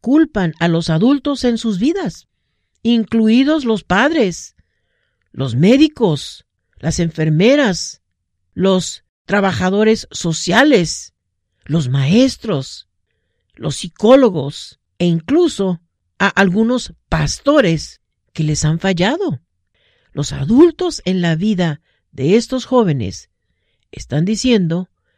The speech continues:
que les han fallado. Los adolescentes en gran medida no son escuchados por un gobierno y un establecimiento médico que avanza a pasos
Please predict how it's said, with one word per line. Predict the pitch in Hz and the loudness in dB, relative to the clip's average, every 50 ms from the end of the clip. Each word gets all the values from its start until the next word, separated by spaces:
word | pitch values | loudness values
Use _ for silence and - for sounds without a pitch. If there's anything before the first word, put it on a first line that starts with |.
| _ _ - | _ _ -10
que | - - | -8 -6
les | 110 117 131 - - - | -6 -6 -6 -8 -8 -6
han | 160 160 175 185 196 - _ _ | -4 -2 -2 -2 -4 -8 _ _
fallado. | _ _ - 147 135 113 127 127 123 107 - 80 - - _ _ _ _ _ _ _ _ _ _ _ _ _ _ _ _ _ _ | _ _ -8 -6 -6 -4 -4 -4 -4 -4 -6 -8 -14 -16 _ _ _ _ _ _ _ _ _ _ _ _ _ _ _ _ _ _
Los | - 208 196 | -6 -6 -4
adolescentes | 233 214 208 202 202 208 208 - 302 330 302 - 269 254 - - | -2 0 0 2 2 2 2 2 2 2 0 0 -4 -4 -2 0
en | 226 214 196 | 0 0 0
gran | 190 220 247 269 269 | 0 0 0 0 0
medida | 254 226 190 208 214 202 202 190 185 175 _ _ _ _ _ _ _ - | 0 0 0 0 -2 -2 -2 -2 -4 -6 _ _ _ _ _ _ _ -6
no | 190 202 226 269 277 | -2 0 2 2 2
son | - - 285 285 262 262 | 0 0 -2 -2 0 -2
escuchados | 254 - - 240 226 - - 240 254 277 277 226 190 196 190 - - _ _ _ - _ _ | -4 -4 -4 -6 -6 -4 0 0 2 2 2 0 -2 -4 -6 -8 -14 _ _ _ -20 _ _
por | - 214 220 240 | 2 4 4 4
un | 254 269 277 277 | 4 4 2 2
gobierno | 254 262 247 208 202 233 262 262 233 202 196 190 196 208 208 _ _ _ _ _ - | 2 2 2 2 2 2 2 2 2 0 -2 -4 -4 -6 -6 _ _ _ _ _ -2
y | 220 214 214 220 | 0 2 4 4
un | 233 262 269 262 - - | 4 2 0 -2 -4 -2
establecimiento | - 220 208 - 196 190 185 196 185 170 - 196 196 208 226 233 - 247 233 | -2 -2 -2 -2 -4 -4 -2 -2 -4 -4 -4 -4 -2 0 -2 0 0 0 0
médico | 220 208 233 269 330 381 381 - - 214 175 | 0 2 0 0 2 0 -2 -2 -6 -10 -6
que | - 190 | -4 -2
avanza | 180 180 196 269 381 415 415 - - 359 - - - _ _ _ _ _ | 0 0 0 0 -2 -4 -4 -4 -4 -4 -4 -4 -8 _ _ _ _ _
a | - - | -6 -4
pasos | 165 - 214 220 226 214 - 233 233 220 - - - | -2 0 0 0 0 0 0 0 -2 -2 -2 -8 -20